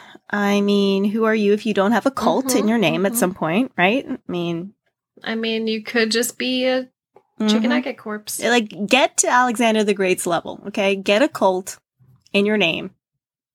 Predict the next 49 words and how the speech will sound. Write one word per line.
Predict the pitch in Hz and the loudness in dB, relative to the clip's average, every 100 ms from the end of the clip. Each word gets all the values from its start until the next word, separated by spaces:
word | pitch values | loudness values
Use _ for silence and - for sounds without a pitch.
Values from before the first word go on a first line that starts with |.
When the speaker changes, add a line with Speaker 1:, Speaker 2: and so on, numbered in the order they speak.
| _ - | _ -4
Speaker 1:
for | 208 | -2
no | 190 190 | 0 2
damn | 185 165 | 0 0
reason. | 175 - 220 - _ _ _ 220 | -6 -10 -10 -12 _ _ _ -14
Speaker 2:
Mm-hmm. | 214 226 233 _ _ _ _ - | -14 -14 -18 _ _ _ _ -2
Speaker 1:
So | 226 202 - | 0 2 0
if | 220 | -2
you | 233 | 2
don't | 220 | 2
have | 208 | 2
a | 240 | 0
cult | 214 233 | -2 -2
in | |
your | 214 | -4
name, | 185 175 175 175 180 - | -2 -2 -4 -8 -12 -6
like, | 185 170 | -6 -6
who | - 175 | -6 -4
are | 165 | -4
you? | 160 175 - - _ _ 262 | -6 -10 -12 -20 _ _ -14
Speaker 2:
Oh, | 185 - | -14 -12
Speaker 1:
This | 214 311 392 | 0 2 2
was | 349 | 4
Speaker 2:
Aegina. | 349 | 4
Speaker 1:
on | 330 | 4
the | 226 | 4
island | 214 226 233 | 4 4 2
of | |
Aegina, | 240 202 196 185 240 285 | 0 0 2 4 2 0
which | 254 208 | -2 0
I | 214 | 2
looked | 196 202 185 | 2 2 2
up, | 170 - - - | 2 -2 -12 -4
and | 202 | -2
it's | 185 202 | -2 0
an | 180 | 2
island | 175 185 196 | 4 2 0
off | - 190 | -2 -2
of | 247 214 | -4 -4
Greece. | - 160 247 - - - | -2 2 2 0 -4 -6
It | 214 | -2
has | 226 208 | 0 2
a | 202 | 2
lot | 190 175 208 | 2 2 2
of | 277 | 0
temples | - 247 - 214 | -2 -2 0 -2
on | 175 160 180 | 0 0 0
it, | 320 - | -2 -2
from | 202 | -2
which | 190 190 | -2 -2